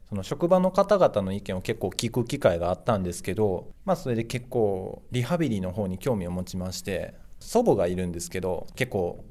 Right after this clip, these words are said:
お年召してきてるので、お世話してもらってたので、その、まあ、恩返しをしたいというか、っていう風に考えるようになったので、もうリハビリに行きたいって思うようになりましたね。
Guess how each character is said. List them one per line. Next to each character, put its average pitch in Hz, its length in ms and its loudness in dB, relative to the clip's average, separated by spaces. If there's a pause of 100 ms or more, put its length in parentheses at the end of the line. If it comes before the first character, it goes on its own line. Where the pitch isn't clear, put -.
お 113 100 -10
年 107 260 -4
召 107 260 -2
し - 60 -10
て 117 100 -4
き - 80 -14
て 156 100 0
る 135 120 2
の 104 140 0
で、 117 380 4
お 123 60 -6
世 143 140 -4
話 123 80 0
し - 80 -10
て 160 80 0
も 160 100 2
ら 165 120 2
っ 170 40 -6
て 180 140 -2
た 156 100 0
の 107 80 -2
で、 95 80 -4
そ 95 140 -6
の、 90 200 -2
ま 92 120 -8
あ、 - 80 -14
恩 117 180 2
返 139 140 6
し 127 120 -4
を 85 60 -2
し - 80 -6
た 90 140 0
い 87 40 -6
と - 80 -10
い - 40 -8
う - 20 -18
か、 - 240 -8
っ - 40 -16
て 139 100 2
い - 20 4
う 143 60 4
風 139 180 0
に 104 100 -2
考 131 280 0
え 147 100 8
る 131 80 2
よ 110 80 4
う 101 60 0
に 101 80 -2
な 101 140 -2
っ 101 40 -14
た 117 140 2
の 90 100 0
で、 87 300 -4 (160)
も 95 160 -2
う 90 40 -2
リ 101 120 0
ハ 110 120 0
ビ 98 120 0
リ 87 100 -2
に 85 140 -6
行 101 100 -6
き - 80 -16
た 101 140 2
い - 20 -2
っ - 40 -4
て - 260 -12
思 101 200 0
う 95 80 -2
よ 90 100 -4
う - 20 -4
に 87 100 -4
な 90 100 -4
り 87 80 -6
ま 90 80 -4
し - 120 -8
た 87 80 -10
ね。 - 160 -14